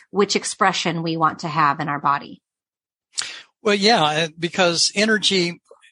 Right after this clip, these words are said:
Speaker 2: throughout the uni-, every object, every object in the universe has a torus, an electromagnetic field to it. Uh, you know, you take a magnet, put a piece of paper over it, and you take iron filings and you sprinkle on top, and you have that pattern. That's a torus, and it's actually three-dimensional.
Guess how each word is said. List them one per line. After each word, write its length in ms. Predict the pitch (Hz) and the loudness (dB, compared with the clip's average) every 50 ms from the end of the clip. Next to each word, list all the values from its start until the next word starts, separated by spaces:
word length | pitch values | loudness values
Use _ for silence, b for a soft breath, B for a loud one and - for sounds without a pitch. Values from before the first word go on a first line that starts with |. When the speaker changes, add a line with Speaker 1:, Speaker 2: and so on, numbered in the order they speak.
| b - | b -10
Speaker 2:
throughout 340 | - 196 233 254 269 262 - | -2 2 4 4 4 2 2
the 60 | 196 | 0
uni-, 200 | 185 185 190 190 | 0 0 0 0
every 300 | 185 208 226 240 233 196 160 | 0 0 2 2 2 2 2
object, 520 | 160 160 156 143 131 131 120 - - - | 2 2 2 0 -4 -8 -12 -14 -12 -8
every 260 | - 170 180 202 190 170 | -6 -4 -2 0 2 2
object 300 | 170 160 147 156 147 139 | 2 2 0 -4 -8 -6
in 80 | 139 | -6
the 60 | 139 | -4
universe 380 | 135 131 127 113 123 127 123 - | -4 -6 -6 -8 -8 -6 -6 -4
has 300 | - 139 143 135 127 - | -2 0 0 0 0 -2
a 120 | 131 127 | -4 -6
torus, 720 | - - - 143 135 135 131 147 139 - - - - - - _ _ - | -8 -8 -6 -4 -2 -2 -2 0 2 2 2 2 0 -4 -8 _ _ -10
an 60 | 139 | -6
electromagnetic 680 | 139 147 143 - 170 135 139 135 120 127 127 120 117 - | -6 -4 -4 -4 -4 -4 -4 -4 -4 -4 -4 -6 -6 -6
field 300 | - 165 156 151 143 127 | -4 -2 -2 -2 -2 -4
to 180 | - 135 127 135 | -6 -8 -8 -8
it. 80 | - B B B B B B B B - | -10 B B B B B B B B -2
Uh, 180 | 143 143 143 147 | 0 0 2 0
you 120 | 165 165 170 | 0 0 0
know, 60 | 160 | 0
you 100 | 165 180 | 0 0
take 160 | - 202 202 | 0 0 0
a 60 | 214 202 | 2 2
magnet, 400 | 170 165 165 165 160 170 165 - | 4 4 4 2 0 -2 -6 -6
put 160 | - 151 156 | -8 -10 -6
a 20 | |
piece 200 | - 170 160 - | -2 2 2 2
of 60 | - | 4
paper 380 | - 151 151 - - 147 147 147 | 4 2 2 2 0 0 0 0
over 220 | 143 139 156 151 | 0 0 0 0
it, 180 | 147 147 - - | 0 -2 -2 -4
and 160 | 139 139 139 | -4 -4 -4
you 100 | 139 139 | -4 -4
take 300 | - - 147 147 143 - | -2 0 2 2 2 2
iron 260 | 156 147 151 151 147 | 0 2 2 2 0
filings 480 | 143 - 143 143 143 139 139 139 139 - | 0 0 0 2 2 0 0 -2 -4 -6
and 80 | 143 143 | -4 -4
you 60 | 143 | -4
sprinkle 400 | - - - 143 139 135 - 143 | -4 -4 -4 -4 -6 -6 -4 -6
on 140 | 139 139 131 | -6 -4 -2
top, 320 | - 131 131 135 - - | 0 2 2 2 0 -2
and 80 | 135 139 | -4 -2
you 80 | 139 | 0
have 140 | 139 135 135 | 0 0 0
that 200 | 139 139 - _ | -2 -4 -4 _
pattern. 480 | - - 156 143 147 135 127 135 156 - B B B B B - | -4 0 2 2 2 2 0 -4 -8 -12 B B B B B 0
That's 180 | 185 - - | 0 0 0
a 60 | - | -2
torus, 480 | - - 262 285 208 151 147 143 - 180 | 0 2 2 2 2 2 0 -2 -4 -4
and 80 | 165 170 | -4 -2
it's 100 | - 214 | 2 2
actually 320 | 214 220 - - 185 170 | 2 2 2 0 -2 -2
three-dimensional. 800 | - - 185 180 156 151 170 190 190 165 - - 139 - _ | -2 -4 -4 -4 -2 -2 -2 0 0 0 -2 -2 -6 -10 _